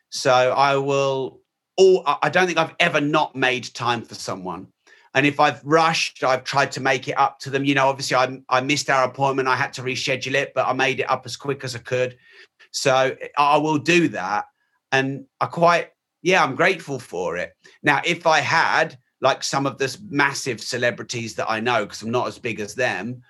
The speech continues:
hundreds of people, and it took me an hour to go s-, on a five-minute journey, that would be different, and that would be hard. And you probably, I probably wouldn't want that as much.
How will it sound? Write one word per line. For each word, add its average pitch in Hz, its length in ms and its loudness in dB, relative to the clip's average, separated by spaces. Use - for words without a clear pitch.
hundreds 156 720 0
of 123 80 -8
people, 127 180 -4
and 131 100 -2
it 135 60 -10
took 151 140 -4
me 139 100 2
an 127 120 0
hour 139 460 4
to - 160 -8
go 139 240 2
s-, 135 200 -6
on 139 160 2
a 127 60 -2
five-minute 139 500 0
journey, 165 280 0
that 156 180 2
would 156 100 -6
be 139 80 -6
different, 123 440 -4
and 120 100 -4
that 147 100 0
would 104 120 -8
be 113 80 -10
hard. 107 500 -2
And 120 100 -4
you 120 120 -4
probably, 123 560 -4
I 113 80 -8
probably 135 180 -2
wouldn't 131 260 -4
want 127 260 0
that 113 180 -2
as 107 180 -8
much. - 400 -18